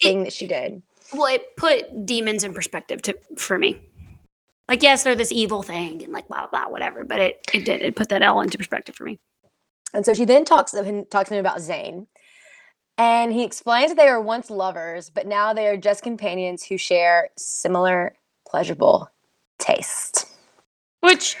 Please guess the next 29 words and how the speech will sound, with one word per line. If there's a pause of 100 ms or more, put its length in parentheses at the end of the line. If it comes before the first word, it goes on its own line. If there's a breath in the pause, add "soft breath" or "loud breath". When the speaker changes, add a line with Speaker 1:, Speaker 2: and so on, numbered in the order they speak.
(100)
Speaker 2:
you
know
what? (600 loud breath)
I
loved
it. (800)
This
is
why
I
Speaker 1:
I
Speaker 2:
need
a
novella. (360)
Speaker 1:
I
loved
it.
And
then
she's
like,
"Well," (140)
she's
kind (140)
of
laughing,
and
she's
like,